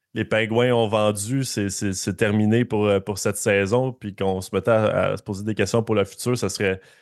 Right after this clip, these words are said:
ce serait une très bonne histoire de voir les, les Pingouins entrer en série.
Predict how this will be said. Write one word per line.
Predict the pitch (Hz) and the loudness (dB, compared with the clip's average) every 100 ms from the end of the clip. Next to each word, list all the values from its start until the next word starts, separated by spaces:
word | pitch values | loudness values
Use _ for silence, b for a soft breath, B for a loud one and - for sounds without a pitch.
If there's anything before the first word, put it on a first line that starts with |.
| b b | b b
ce | 107 | -10
serait | - 104 | -4 -2
une | 98 | 2
très | 113 | 2
bonne | 120 120 | 4 2
histoire | 104 120 117 | 0 0 2
de | |
voir | 107 107 | 2 2
les, | 107 98 | 2 0
les | 98 95 | -2 -2
Pingouins | 101 98 101 110 104 | -2 0 0 0 0
entrer | 101 - 107 | -4 -4 -4
en | |
série. | 98 110 101 95 113 135 | -4 -2 -2 -2 -4 -8